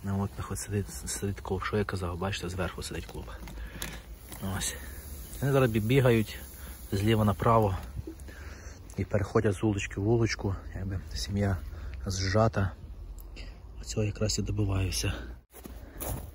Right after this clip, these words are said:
Давайте глянемо за три-чотири сім'ї.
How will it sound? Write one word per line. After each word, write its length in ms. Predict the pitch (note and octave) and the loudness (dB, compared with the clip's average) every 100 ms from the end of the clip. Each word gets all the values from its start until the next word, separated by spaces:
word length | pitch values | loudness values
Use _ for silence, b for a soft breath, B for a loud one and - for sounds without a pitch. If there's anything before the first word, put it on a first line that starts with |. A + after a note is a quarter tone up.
| - B B B - - | -18 B B B -14 -12
Давайте 240 | - F#2+ | -8 -2
глянемо 420 | G2 G2 F#2+ F#2 F#2 | 2 2 2 0 -2
за 180 | F#2 F2 - B B B B B B B | -2 -4 -6 B B B B B B B
три-чотири 560 | - G#2 - - F#2+ G2 | 2 4 2 0 0 2
сім'ї. 400 | - G2+ G#2 | 2 2 0